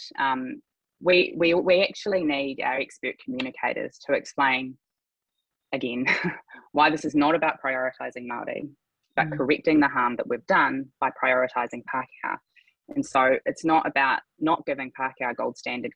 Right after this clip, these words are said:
Speaker 1: care, but just making sure that everyone gets that as well. Um, and if I can use an example that's been put forward to our hospital, so, um, you know, there are, um, issues,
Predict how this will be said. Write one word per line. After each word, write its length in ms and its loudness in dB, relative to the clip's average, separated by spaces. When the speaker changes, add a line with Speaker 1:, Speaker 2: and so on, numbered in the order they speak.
Speaker 1:
care, 420 0
but 140 -4
just 160 -10
making 300 -2
sure 200 -2
that 100 0
everyone 540 0
gets 220 -6
that 140 0
as 140 -2
well. 300 0
Um, 460 0
and 220 2
if 120 -6
I 80 4
can 140 -6
use 160 0
an 80 -2
example 440 -2
that's 260 -6
been 340 -8
put 160 -6
forward 260 -2
to 140 -4
our 140 4
hospital, 540 -4
so, 400 0
um, 380 -4
you 100 6
know, 180 2
there 160 6
are, 400 4
um, 480 -6
issues, 500 -2